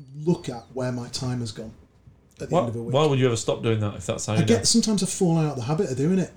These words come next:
Speaker 1: And you know, when I'm, you can always tell when I'm on fire 'cause I O C D on my Sunday review. I either, I used to use an app called, uh, Ev-,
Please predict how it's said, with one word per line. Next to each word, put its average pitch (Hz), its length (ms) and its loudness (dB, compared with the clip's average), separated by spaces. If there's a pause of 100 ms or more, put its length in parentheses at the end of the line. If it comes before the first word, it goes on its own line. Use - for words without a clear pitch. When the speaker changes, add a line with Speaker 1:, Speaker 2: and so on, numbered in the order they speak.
(420)
Speaker 1:
And 156 120 0
you 196 80 6
know, 214 240 6
when 143 160 2
I'm, 156 140 0 (260)
you 160 220 -4
can 190 140 4
always 214 240 8
tell 220 240 4
when 160 80 4
I'm 143 180 0
on 131 100 -4
fire 147 280 -2
'cause 135 180 -4
I 131 240 -2
O 196 120 0
C 202 260 0
D 185 160 6
on 139 100 0
my 120 100 -4
Sunday 147 400 -2
review. 143 400 -4 (380)
I - 60 -6
either, 143 480 0
I 139 60 -8
used 202 280 -2
to 190 60 -2
use 147 140 2
an 135 80 -2
app 131 240 -8
called, 123 300 -10 (100)
uh, 127 80 -12 (160)
Ev-, 156 180 0